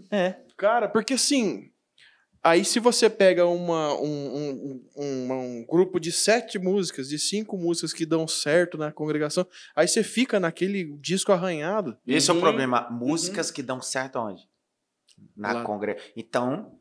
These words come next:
Speaker 3: nós acabamos de entender que nós não estamos cantando pra ensinar, nós não estamos cantando a Bíblia, nós estamos cantando aquilo que dá certo pra um
Speaker 2: Aquilo pra
Speaker 3: ambiente.
Speaker 2: sentir.
Speaker 1: Uhum.
Speaker 3: Entendeu ou não?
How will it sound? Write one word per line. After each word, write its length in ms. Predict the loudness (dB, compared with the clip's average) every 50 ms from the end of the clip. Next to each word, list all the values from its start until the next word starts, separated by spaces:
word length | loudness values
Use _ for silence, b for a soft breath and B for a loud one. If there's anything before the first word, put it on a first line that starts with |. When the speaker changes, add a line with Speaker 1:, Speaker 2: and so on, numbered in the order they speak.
| -20 _
Speaker 3:
nós 300 | -6 -4 -4 -4 -6 -8 _ _ _ _ _
acabamos 680 | -18 -8 -4 -4 -4 -2 0 0 0 0 0 -4 -6 -8
de 80 | -8 -8
entender 640 | -10 -8 -6 -6 -6 -6 -6 -6 -6 -8 -8 -10 _ _ _ _ _ _ _ _ _ b b b b b b b b -12
que 100 | -6 -2
nós 240 | -2 0 -2 -2 -4
não 180 | -6 -6 -4
estamos 460 | -4 -6 -4 -2 -4 -4 -4 -4 -6
cantando 640 | -8 -8 -8 -10 -10 -10 -12 -12 -12 -12 -12 -12 -6
pra 180 | -4 -4 -2
ensinar, 540 | -2 -4 -4 -6 -6 -6 -6 -6 -6 -6 -6
nós 180 | -6 -8 -8 -8
não 260 | -8 -8 -8 -8 -8
estamos 360 | -8 -8 -8 -8 -8 -8 -10
cantando 400 | -10 -10 -12 -10 -10 -8 -6 -6
a 40 | -6
Bíblia, 360 | -6 -8 -10 -10 -10 -8 -8
nós 180 | -8 -8 -8 -10
estamos 300 | -10 -10 -10 -10 -10 -10
cantando 360 | -12 -12 -12 -10 -10 -10 -10
aquilo 200 | -10 -12 -14 -16
que 80 | -8 -4
dá 160 | -4 -4 -4
certo 680 | -4 -6 -4 -6 -6 -8 -10 -14 _ _ -16 -16 -16 _ -2
pra 140 | 0 2 2
um 40 | 2
Speaker 2:
Aquilo 120 | 2 2
pra 80 | 2 2
Speaker 3:
ambiente. 160 | 2 2 0 0
Speaker 2:
sentir. 520 | -2 -2 -4 -4 -8 -8 -8 -8 -10 -12
Speaker 1:
Uhum. 440 | -14 -16 -18 -18 -18 -18 -18 -18 -20 _ _ _ _ _ _ _ _ -12
Speaker 3:
Entendeu 360 | -8 -6 -4 -4 -2 -2 -2
ou 60 | -4
não? 360 | -4 -6 -8 -10 -12 -14 -14